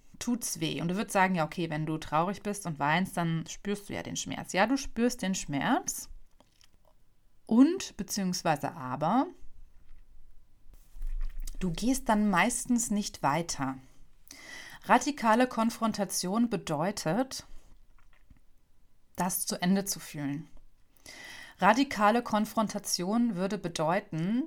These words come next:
dass ich hingehe und sage, ich lasse diesen Schmerz voll zu. Und ich frage mich auch mal, okay, was mache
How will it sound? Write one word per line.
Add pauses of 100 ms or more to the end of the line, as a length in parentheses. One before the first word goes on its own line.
dass
ich
hingehe
und
sage,
ich
lasse
diesen
Schmerz
voll
zu. (840)
Und
ich
frage
mich
auch
mal,
okay, (580)
was
mache